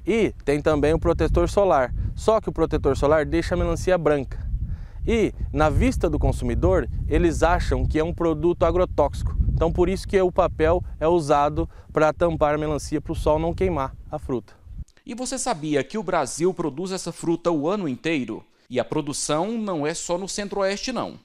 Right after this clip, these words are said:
Speaker 1: A melancia é produzida o ano inteiro no Brasil, mas tem sua época certa a cada estado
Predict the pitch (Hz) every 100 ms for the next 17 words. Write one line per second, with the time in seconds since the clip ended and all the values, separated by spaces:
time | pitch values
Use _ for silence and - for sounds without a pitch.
0 | _ _ - 107 117 127 123 - 139 135
1 | 139 135 117 131 135 135 165 185 151 147
2 | 147 143 135 104 104 92 - - - 117
3 | 120 - 147 - 151 139 147 - 135 -
4 | 151 151 160 107 - - - 113 - 135
5 | 139 - 135 135 135